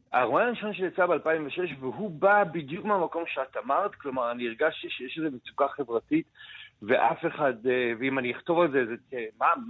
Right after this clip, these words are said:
מסה או מאמר, אף אחד לא יקרא את זה. ובמקביל גם הרגשתי שהרבה מאוד, מאוד רומני מתח מפספסים את הנקודה, ורציתי לשלב בין השניים. רציתי להעביר איזשהו מסר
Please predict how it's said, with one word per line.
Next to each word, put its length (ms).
מסה 220
או 140
מאמר, 460
אף 120
אחד 140
לא 100
יקרא 380
את 100
זה. 140
ובמקביל 1000
גם 160
הרגשתי 440
שהרבה 400
מאוד, 180
מאוד 300
רומני 580
מתח 680
מפספסים 680
את 120
הנקודה, 520
ורציתי 400
לשלב 460
בין 100
השניים. 380
רציתי 260
להעביר 420
איזשהו 500
מסר 560